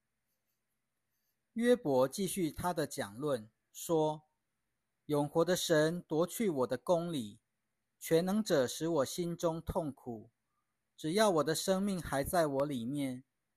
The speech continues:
神赐我的气息还在我鼻孔里，我的嘴唇绝不说不义之言，我的舌头也不讲诡诈之语。我绝对不以你们为是，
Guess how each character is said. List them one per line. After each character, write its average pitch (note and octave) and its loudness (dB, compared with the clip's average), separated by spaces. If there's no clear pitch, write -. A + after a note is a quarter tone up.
神 D3+ -2
赐 A#3+ 0
我 D3 4
的 C#3 0
气 F#3 -4
息 C3 -6
还 B2+ -4
在 F3 2
我 B2 -2
鼻 C3 -8
孔 C3+ -6
里， C3 -10
我 C3 0
的 D#3 2
嘴 C3 0
唇 C3+ -2
绝 C#3+ -2
不 D#3+ -2
说 F#3+ 2
不 D#3+ -4
义 F3+ -2
之 D#3 -8
言， A2 -8
我 C3+ -6
的 D3 -2
舌 E3 2
头 C#3 2
也 C3 -6
不 - -8
讲 D#3 -2
诡 A#2 -4
诈 D#3+ 0
之 D#3 -6
语。 A2 -12
我 C#3 -8
绝 F3+ 2
对 A3+ 6
不 G3+ -2
以 E3 0
你 E3 -4
们 A#2 -6
为 A2+ -8
是， C3+ -6